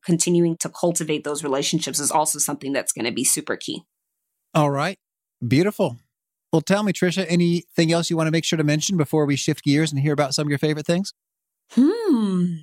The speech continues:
Speaker 1: I mean, feel empowered to create the life you love. Some would say maybe that sounds corny or that sounds cheesy, but I think it's so important. We have this one life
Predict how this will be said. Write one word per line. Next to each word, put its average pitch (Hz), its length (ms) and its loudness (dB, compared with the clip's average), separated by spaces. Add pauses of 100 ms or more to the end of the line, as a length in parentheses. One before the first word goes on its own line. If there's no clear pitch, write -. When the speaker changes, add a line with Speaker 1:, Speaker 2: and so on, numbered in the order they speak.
(120)
Speaker 1:
I 220 80 2
mean, 233 240 2
feel 320 300 0
empowered 208 720 -2
to 180 460 -2 (200)
create 220 480 0
the 196 80 -2
life 185 380 0
you 190 120 -2
love. 151 380 -2 (280)
Some - 160 2
would 311 120 -4
say 269 140 0
maybe 254 240 -2
that 233 180 0
sounds 208 260 -2
corny 220 480 -2
or 196 120 0
that 185 200 0
sounds 190 400 -2
cheesy, 190 440 -2
but 170 340 0 (240)
I 170 160 0
think 170 260 0
it's 175 500 -2
so 165 540 0
important. 165 580 -2
We 165 120 0
have 165 300 -2
this 165 200 -2
one 170 220 2
life 160 340 -6